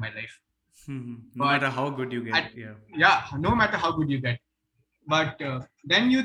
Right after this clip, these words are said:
Speaker 1: think, "Okay, what, what do I want to do now?" Obviously, you keep the learning thing intact. Uh, but if you want to do a demon today, paint it, who's stopping you?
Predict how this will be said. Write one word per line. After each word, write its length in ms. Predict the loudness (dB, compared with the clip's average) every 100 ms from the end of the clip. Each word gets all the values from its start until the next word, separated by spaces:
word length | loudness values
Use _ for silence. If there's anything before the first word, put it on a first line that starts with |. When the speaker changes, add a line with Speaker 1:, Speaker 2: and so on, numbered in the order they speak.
| 2
Speaker 1:
think, 160 | 0 0
"Okay, 180 | -2 -6 -6 -8
what, 120 | -8 -12 -18 -4
what 200 | -2 0
do 80 |
I 80 | 0 0
want 140 | -4 -4
to 60 |
do 120 | -4 -2
now?" 80 | -4 -6 _ _ _ _ _ _ _
Obviously, 360 | -2 -2 -2 -2
you 120 | -2
keep 200 | -6 -4
the 100 | -2
learning 400 | 0 0 0 -8 -6
thing 240 | -4 -6 -10 _ -20 _ -8
intact. 460 | -2 2 2 0 _ _ -20 -20 _ _
Uh, 180 | -10 -10 -14 _ 0 0
but 120 | 0
if 120 | -4 -4
you 60 |
want 160 | -4 -2
to 80 | -2
do 140 | -2
a 80 | -4 -2
demon 240 | -2 -2 -2
today, 320 | -4 -4 -8 -18 _ _ _
paint 220 | -4 -4
it, 80 | -6
who's 180 | -6 -4
stopping 280 | -6 -6
you? 100 | -8